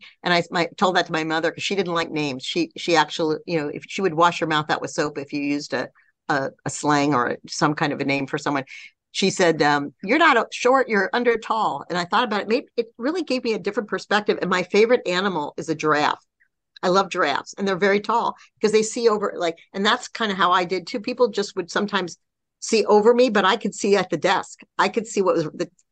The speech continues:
my boss was, the writing on his desk. I could see that, that note. I could see things the teacher was grading. I could see all these things because I was at that level. I was at more ground level where, and I, but I like being way up above and seeing the big picture too, like the giraffe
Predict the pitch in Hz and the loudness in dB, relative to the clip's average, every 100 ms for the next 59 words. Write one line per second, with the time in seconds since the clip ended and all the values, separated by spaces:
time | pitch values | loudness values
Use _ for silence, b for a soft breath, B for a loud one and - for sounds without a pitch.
0 | _ 175 170 180 190 - 160 - - 190 | _ 0 4 6 6 4 0 0 -10 -4
1 | 175 185 170 180 208 180 160 156 180 180 | -4 0 2 4 4 2 0 0 0 0
2 | - 160 180 165 180 170 - - 165 - | 0 -4 -4 -4 0 0 -2 -4 -6 -2
3 | 165 170 151 _ _ - 180 202 - 185 | 2 2 2 _ _ -4 -2 -4 -4 -8
4 | - 175 165 170 165 190 - 170 156 156 | -4 -4 -4 -6 -6 -6 2 4 2 2
5 | 170 170 165 - 160 208 - 226 208 175 | 4 4 2 0 -4 -6 -4 2 2 2
6 | 165 170 160 B B - 185 - 214 214 | -2 -4 -6 B B -2 0 4 6 6
7 | 214 175 175 185 - 180 185 170 151 175 | 6 2 4 0 2 2 2 0 2 2
8 | 170 156 - _ _ _ 180 175 165 160 | 2 -2 -4 _ _ _ -2 0 2 2
9 | 165 165 185 214 240 - _ _ 180 175 | 2 0 0 -2 -4 -8 _ _ -4 -2
10 | - 180 160 165 - _ - 190 185 190 | 0 2 2 0 -4 _ 0 4 6 4
11 | 220 220 190 175 175 180 185 175 175 226 | 4 0 -2 0 0 2 2 0 0 2
12 | 233 190 175 - 180 170 160 160 - 170 | 2 0 -6 -4 -4 -2 -2 -4 -6 -10
13 | - 139 - 139 127 143 - 143 135 - | -8 -10 -6 -4 -4 -6 -6 -6 -4 -4
14 | 139 | -8